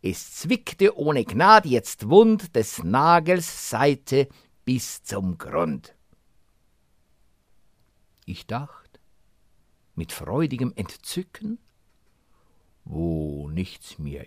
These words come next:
ist, kann nichts mehr drücken. Doch machte ich, ich muß es sagen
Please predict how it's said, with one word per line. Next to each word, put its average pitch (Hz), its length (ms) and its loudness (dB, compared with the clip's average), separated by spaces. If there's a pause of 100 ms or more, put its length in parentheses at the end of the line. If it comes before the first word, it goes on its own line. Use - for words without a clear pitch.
ist, - 480 -8 (640)
kann 151 380 -6
nichts - 400 -14
mehr 78 240 -6
drücken. - 560 -12 (1700)
Doch 143 400 4
machte 151 520 4
ich, 233 420 -2 (380)
ich - 420 -6
muß 175 300 -2
es - 280 -4
sagen 165 580 -2